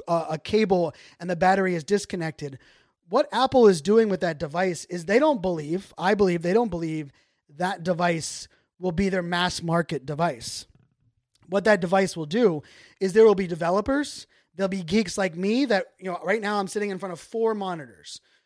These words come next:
What if I didn't have to have these four monitors, or I didn't have to sit at this desk, and I could have that same display where right now I have, you know, I have my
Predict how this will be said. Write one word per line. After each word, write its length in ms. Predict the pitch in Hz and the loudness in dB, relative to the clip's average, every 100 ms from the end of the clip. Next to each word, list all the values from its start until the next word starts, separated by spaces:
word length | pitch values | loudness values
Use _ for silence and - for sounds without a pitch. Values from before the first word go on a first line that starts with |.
| _ _ | _ _
What 200 | 175 294 | 0 0
if 100 | 381 | 0
I 80 | 233 | -2
didn't 220 | 190 233 | -2 -4
have 200 | 214 214 | -6 -6
to 80 | 196 | -4
have 260 | 202 208 185 | -2 -4 -4
these 200 | 190 - | -8 -8
four 300 | - 214 190 | -4 -2 -2
monitors, 500 | 196 214 180 175 185 | -4 -4 -4 -6 -4
or 80 | |
I 40 | 185 | -4
didn't 140 | 202 | -4
have 100 | 208 | -6
to 80 | 175 | -8
sit 240 | - 233 | -6 -4
at 160 | 185 165 | -4 -6
this 160 | 170 143 | -8 -4
desk, 460 | 196 208 151 - - - _ | -2 -2 -4 -12 -20 -20 _
and 120 | 185 202 | -2 -2
I 80 | |
could 120 | 202 208 | 0 0
have 140 | 202 | 0
that 180 | 202 - | -2 -4
same 360 | - 220 233 | -6 -4 -4
display 560 | 202 196 - 226 226 160 | -4 -8 -6 -4 -2 -2
where 240 | 160 175 - - - | -4 -6 -8 -18 -4
right 220 | 190 214 | -2 -2
now 200 | 202 202 | 0 0
I 100 | 190 | 0
have, 280 | 185 180 - - _ | 0 -4 -6 -18 _
you 120 | 175 | -4
know, 60 | 175 | -2
I 120 | 175 | 2
have 180 | 185 175 | 2 2
my 300 | 180 165 | -2 -2